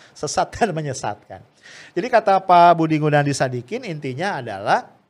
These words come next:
justru Jakarta itu adalah one of the best dalam kualitas penanganan covid nineteen.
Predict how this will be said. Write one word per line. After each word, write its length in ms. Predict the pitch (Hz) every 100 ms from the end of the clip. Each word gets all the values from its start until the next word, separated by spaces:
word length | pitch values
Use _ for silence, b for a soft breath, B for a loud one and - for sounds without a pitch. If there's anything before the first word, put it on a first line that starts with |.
| _ _ _ _ _ _ 131
justru 320 | 165 - 254
Jakarta 560 | 196 175 160 170 160 165
itu 240 | 170 277
adalah 240 | 185 180
one 240 | 165 226 233 208
of 160 | 196
the 80 | 202
best 560 | 165 226 196 165 - - b b b
dalam 320 | 151 202 233
kualitas 640 | 202 180 160 - 214 -
penanganan 800 | - 262 226 196 170 143 175 226
covid 400 | 175 139 - 202
nineteen. 560 | 180 156 151 151 151 113